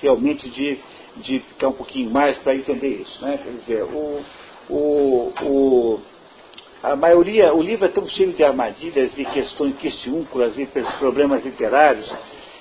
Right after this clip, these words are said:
que os seus estudiosos passam a vida inteira tentando descobrir quem é o décimo terceiro homem,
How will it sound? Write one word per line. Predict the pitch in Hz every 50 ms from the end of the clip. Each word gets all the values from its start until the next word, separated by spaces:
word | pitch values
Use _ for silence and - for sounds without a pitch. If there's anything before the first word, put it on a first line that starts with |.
| - -
que | - 185
os | 175 - -
seus | - 220 220 202 175
estudiosos | 170 - - 180 127 123 139 156 165 156 135 127 123
passam | - - 175 185 175 - 175 160
a |
vida | 139 139 185 208 196
inteira | 190 180 151 - 170 180 175 160 -
tentando | - 160 135 - 160 156
descobrir | 151 - - - 143 139 - 151 143
quem | 143 - 151 151 156
é | 160 160
o | 156 151
décimo | 135 131 151 139 - - 139 127
terceiro | - 139 - - - 135 117 120
homem, | 143 165 160 135 107 95